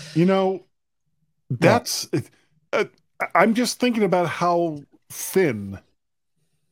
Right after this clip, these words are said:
Speaker 1: three, what is it, nanometers?
Speaker 2: Yes.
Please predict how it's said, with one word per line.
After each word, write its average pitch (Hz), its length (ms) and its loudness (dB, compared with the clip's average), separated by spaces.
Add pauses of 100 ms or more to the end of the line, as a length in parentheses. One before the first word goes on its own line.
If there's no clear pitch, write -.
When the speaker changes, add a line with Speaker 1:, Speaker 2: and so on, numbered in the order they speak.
(800)
Speaker 1:
three, 170 760 0 (340)
what 143 120 4
is 117 100 -2
it, 120 100 -6
nanometers? 175 840 -2 (200)
Speaker 2:
Yes. 101 560 -2